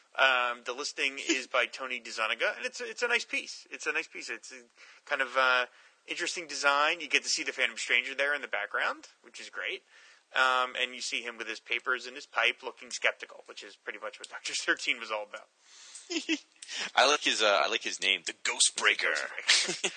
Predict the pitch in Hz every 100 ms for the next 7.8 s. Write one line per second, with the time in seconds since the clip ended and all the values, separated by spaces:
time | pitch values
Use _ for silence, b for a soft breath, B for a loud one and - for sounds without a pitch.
0 | - - - 165 151 135 - 175 - 151
1 | 143 147 123 135 - 123 120 113 110 -
2 | 110 - - - - - _ _ _ _
3 | _ _ _ _ _ 110 - 107 104 -
4 | B B 147 208 381 - 147 - - 104
5 | 104 110 - 90 95 110 - 85 80 80
6 | - 85 80 107 110 107 98 107 - 113
7 | 120 110 101 95 - 107 - 113